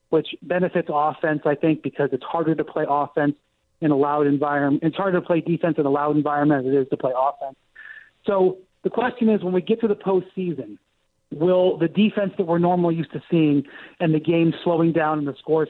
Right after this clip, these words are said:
coming down that happen in the playoffs every year, will that happen again? Will, you know, the fact that you get multiple practices,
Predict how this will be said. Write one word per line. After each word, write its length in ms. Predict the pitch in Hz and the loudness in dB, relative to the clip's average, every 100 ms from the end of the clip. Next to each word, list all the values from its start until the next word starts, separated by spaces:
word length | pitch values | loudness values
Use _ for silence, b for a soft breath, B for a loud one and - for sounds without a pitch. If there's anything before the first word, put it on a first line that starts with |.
| - | -2
coming 240 | 160 151 | -2 0
down 340 | 151 151 143 135 b b - | 0 0 -2 -6 b b -8
that 100 | 156 | -2
happen 260 | 160 160 156 | -2 0 0
in 80 | |
the 80 | 151 | 0
playoffs 400 | 143 156 147 135 | 0 0 0 0
every 260 | 156 139 147 | -2 0 0
year, 140 | 151 | 2
will 180 | 139 160 | 2 2
that 200 | 180 175 | 2 -2
happen 360 | 185 175 - 147 | -2 -4 -6 -12
again? 320 | 135 123 - _ _ _ | -12 -16 -16 _ _ _
Will, 360 | 175 180 170 175 | 0 2 2 -2
you 100 | 175 | -4
know, 80 | 165 | -2
the 100 | 156 | -2
fact 280 | - 190 185 | -2 -4 -2
that 140 | 180 | -6
you 80 | 185 | -4
get 180 | 175 170 | -2 -2
multiple 400 | 165 175 175 170 | 0 -2 0 -2
practices, 680 | - 175 175 151 - 147 | 0 -6 -4 -10 -4 -4